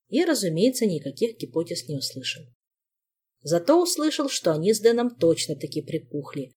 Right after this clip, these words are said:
как и вся их ненормальная семейка, раз думают, будто простой смертный по одному виду несчастной монетки, которых на Каппе пруд пруди, что-то им об этой самой конкретной монетке может рассказать.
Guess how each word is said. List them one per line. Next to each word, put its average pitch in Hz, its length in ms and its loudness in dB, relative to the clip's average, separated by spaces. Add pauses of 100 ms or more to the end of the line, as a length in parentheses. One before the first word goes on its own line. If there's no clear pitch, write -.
(140)
как 330 200 2
и 214 40 6
вся 214 240 6
их 247 160 2
ненормальная 170 540 -2
семейка, 147 680 -4 (320)
раз 165 280 2
думают, 208 420 4
будто 170 220 -2
простой - 420 0
смертный 196 560 0
по - 140 0
одному 190 320 2
виду 175 260 -2
несчастной 156 540 -2
монетки, 151 600 -2 (220)
которых 240 380 2
на 226 100 0
Каппе - 320 -4
пруд 151 340 -4
пруди, - 460 -6 (220)
что-то 285 400 4
им 269 180 6
об 202 160 0
этой 190 240 2
самой 175 340 0
конкретной 175 540 -4
монетке 151 480 -2
может 151 320 -4
рассказать. 151 640 -6